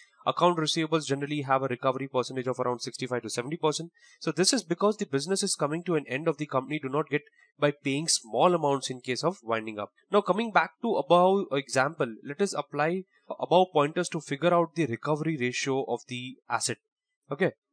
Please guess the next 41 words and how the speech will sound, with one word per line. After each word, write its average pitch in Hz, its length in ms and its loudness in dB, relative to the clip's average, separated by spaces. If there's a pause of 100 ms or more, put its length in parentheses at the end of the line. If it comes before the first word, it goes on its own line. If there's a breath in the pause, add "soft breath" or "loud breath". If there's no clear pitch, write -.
(140)
Now 165 80 2
let's 208 240 0
take 226 180 -2
the 202 240 -8
first 175 400 2
asset, 117 280 0 (260)
okay, 175 240 0 (280)
which 156 180 0
was 190 120 4
freehold 165 500 2
land. 110 280 -4 (360)
Okay, 151 160 -8 (280)
fifty 220 360 0
lakh 113 320 -4 (420)
is 147 180 -4
the 226 240 -4 (220)
amount 147 400 4 (100)
and 143 160 -2
the 147 80 4
recovery 190 460 4
ratio 156 420 -2
is, 147 180 -2
let's 143 240 -2
say, 156 200 0
one 143 260 0
fifty 160 580 -6
percent. 147 360 4 (340 soft breath)
So - 280 2
what 160 280 2
is 214 80 2
going 196 200 4
to 202 80 -2
be 190 100 0
a 180 60 6
recovery 160 380 2
value? 156 380 2 (960)
The 113 200 -12
first 131 420 0
is 127 260 0
what? 123 300 4 (120)
Freehold 127 760 -2